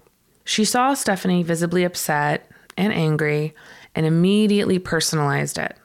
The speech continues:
Kelly then did something I like to call mind reading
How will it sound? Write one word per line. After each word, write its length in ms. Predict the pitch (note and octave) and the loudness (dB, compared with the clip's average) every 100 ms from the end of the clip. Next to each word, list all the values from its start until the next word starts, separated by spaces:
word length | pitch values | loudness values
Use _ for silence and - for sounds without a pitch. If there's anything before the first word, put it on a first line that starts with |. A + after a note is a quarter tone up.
| - - | -18 -4
Kelly 360 | - A#3 C#4+ | 0 2 4
then 180 | A3+ F#3+ | 4 4
did 220 | F3 E3+ | 2 0
something 420 | E3+ E3+ E3+ E3 | -2 -2 -2 -4
I 140 | E3 D#3 | -2 -2
like 220 | D#3 D3+ | -2 -4
to 80 | - | -10
call 320 | - D#3 E3 | -6 -4 -4
mind 600 | D#3+ D3 D3 C#3+ C#3+ C#3 | -2 -2 0 -2 -2 -4
reading 360 | - - - | -6 -8 -12